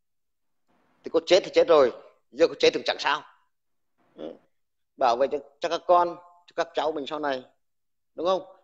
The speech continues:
Chứ đôi bọn anh vứt rồi, tuổi trẻ mười, mười tám, hai mươi tám tuổi, còn tuổi thanh xuân ở đâu, hy sinh trong biên giới Tây Nam, biên giới phía Bắc cả rồi. Bây giờ cứ rõ nghèo thường vậy thôi, sống bây giờ là tốt lắm rồi. Cho nên là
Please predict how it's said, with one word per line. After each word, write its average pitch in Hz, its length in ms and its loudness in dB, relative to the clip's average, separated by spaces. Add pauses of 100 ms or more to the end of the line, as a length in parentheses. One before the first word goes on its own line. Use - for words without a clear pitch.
(120)
Chứ 160 80 -14
đôi 170 140 2
bọn 160 120 0
anh 160 180 -6
vứt 139 100 -4
rồi, 160 240 0 (220)
tuổi 127 160 -2
trẻ 131 300 0 (120)
mười, 165 400 -2 (240)
mười 156 140 -8
tám, 117 200 -2
hai 160 80 -6
mươi 160 100 -12
tám 143 160 -4
tuổi, 143 180 2
còn 156 120 -2
tuổi 151 100 -4
thanh 151 120 -6
xuân 170 100 -8
ở 160 80 -6
đâu, 180 180 4
hy 170 160 -2
sinh 180 240 -6
trong 175 140 -8
biên 175 120 -8
giới 170 180 2
Tây 185 100 -2
Nam, 180 240 -4 (240)
biên 175 120 -8
giới 170 120 0
phía 185 80 -6
Bắc 180 160 -6
cả 147 100 0
rồi. 165 180 4 (540)
Bây - 300 -16
giờ 185 100 -6
cứ 190 100 -4
rõ 180 180 0
nghèo 190 160 -4
thường 175 200 -6
vậy 170 120 4
thôi, 185 180 0
sống 143 140 0
bây 151 100 -8
giờ 175 100 2
là 170 80 -2
tốt 139 160 -2
lắm 135 140 -8
rồi. 170 200 0 (600)
Cho 185 100 -6
nên 214 160 -2
là 202 80 -8